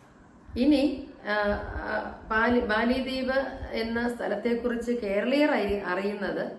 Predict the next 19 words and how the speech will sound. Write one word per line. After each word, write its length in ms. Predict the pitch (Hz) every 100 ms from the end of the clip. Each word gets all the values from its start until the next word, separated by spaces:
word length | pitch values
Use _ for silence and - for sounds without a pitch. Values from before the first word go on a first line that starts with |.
| -
പൊറ്റക്കാട് 920 | 180 - 233 233 226 214 233 - - - -
ബാലിദ്വീപ് 580 | 170 175 190 202 202 196
എന്ന 340 | 190 214 254 -
യാത്രാ 300 | 170 170 196
വിവരണ 320 | 190 180 180
ഗ്രന്ഥം 600 | 175 165 156 196 294 - - - - -
എഴുതിയതിന് 440 | 160 156 175 165 175
ശേഷമാണ്. 580 | 170 - 165 123 101 - - - - - - - -
ഇന്തോനേഷ്യയിലേക്ക് 840 | 196 247 262 262 262 262 254 262 202
പുറപ്പെടാൻ 540 | 190 202 247 269 277
അദ്ദേഹത്തിനെ 480 | 214 208 214 214 214
പ്രേരിപ്പിച്ചത് 640 | 202 185 185 190 190 185
അമേരിക്കൻ 560 | 165 175 208 226 226 208
മാഗസീനിൽ 640 | 170 170 180 190 185 185
വന്ന 460 | 160 151 170 262 - - -
ബാലിദ്വീപിനെ 640 | 185 196 226 233 226 226 226
കുറിച്ചുള്ള 400 | 208 - 165 165
ഒരു 140 | 175
ലേഖനമാണ്. 720 | 226 220 233 240 175 - -